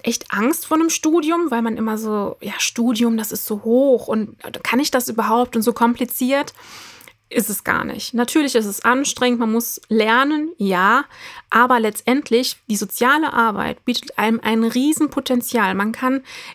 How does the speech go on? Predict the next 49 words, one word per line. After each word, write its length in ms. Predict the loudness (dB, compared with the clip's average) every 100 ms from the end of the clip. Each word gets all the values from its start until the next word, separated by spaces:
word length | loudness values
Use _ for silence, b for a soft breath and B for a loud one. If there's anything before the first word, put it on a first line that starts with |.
| 2
in 180 | 2 2
so 280 | 0 0 0
viele 320 | 0 0 0
Richtungen 420 | -2 0 0 0
gehen, 320 | -4 -8 -6
auch 140 | -4 -4
später, 560 | -2 -2 0 0 -2 -2
wenn 180 | -2 0
man 300 | 0 0 0
sagt, 220 | -2 -2
"Ich 140 | -6
habe 140 | -6 -4
die 80 |
Nase 320 | -2 -2 -2 -4
voll 360 | -2 0 0
von 480 | 0 -2 -2 -4 -2
Jugendarbeit", 680 | 0 0 -2 -6 -8 -12 -18 B B B
dann 160 | -2 0
gehe 140 | 0
ich 100 | 0
in 200 | 0 0
eine 60 | 0
ganz 260 | 0 -2 2
andere 440 | 2 2 0 -4
Richtung 400 | -6 -4 -6 -4
und 220 | -2 -4 B B B B B 2
auch 140 | 2
da 300 | 2 4 4
gibt 240 | 0 -8
es 140 | -8 -2
immer 280 | 2 4 4
noch 180 | 0
die 120 | 0 0
Möglichkeit 640 | 0 -2 -4 -4 -2 -2
zu 120 | -2
sagen, 420 | -4 0 0 0 -4
"Ich 160 | -4
möchte 320 | -2 -2 -2 0
weiter 300 | 0 0 2
aufsteigen", 640 | 2 0 -4 -2 -2 -2
beispielsweise 640 | -2 -2 -8 -6 -4 -2 -2
nach 260 | 0 0
einem 160 | -2 0
Bachelor 380 | 0 -2 -2 -2
noch 160 | 0
einen 160 | 0 2
Master 420 | 2 0 -2 -6
zu 160 | -4 -2
machen 460 | 0 -2 -2 -4